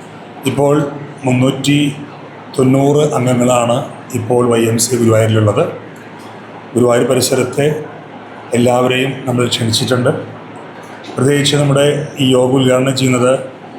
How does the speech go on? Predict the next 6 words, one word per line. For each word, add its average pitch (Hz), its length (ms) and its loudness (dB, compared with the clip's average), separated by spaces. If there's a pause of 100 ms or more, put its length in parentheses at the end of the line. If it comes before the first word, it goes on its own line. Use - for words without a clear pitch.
(260)
വൈ 120 100 4 (120)
എം 135 160 2
സി 139 120 4 (120)
എ 143 40 2 (680)
നാഷണൽ 139 460 2 (100)
കൗൺസിലിൻ്റെ 135 560 2